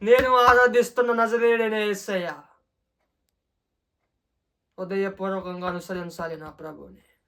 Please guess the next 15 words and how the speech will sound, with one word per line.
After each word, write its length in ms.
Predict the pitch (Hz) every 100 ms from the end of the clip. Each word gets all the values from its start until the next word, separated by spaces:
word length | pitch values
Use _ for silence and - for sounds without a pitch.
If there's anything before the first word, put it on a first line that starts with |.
| _ _ _ _ _ _ _ _ _ _ _ _ _ _ -
హృదయపూర్వకంగా 800 | 220 269 269 254 262 254 254 247
అనుసరించే 520 | 240 247 247 262 240
అనుభవంలో 500 | 226 240 254 247 226
ఉంటే, 540 | 214 196 196 190 254 269 _
ఆయన 160 | 165 160
ఏం 240 | 160 185 185
చేస్తాడంటే, 760 | 175 170 165 160 156 - 147 - _ _ _ _ -
నిశ్చయముగా 760 | 170 202 - 214 196 190 185
ఇక 200 | 175 165
ఆలస్యం 640 | 156 160 180 180 - 165 156 -
చేయక 220 | 160 160
నీ 120 | 170
పట్ల 340 | 156 147 - 151
కార్యం 360 | - 147 156
చేస్తాడు. 540 | - _ _ - _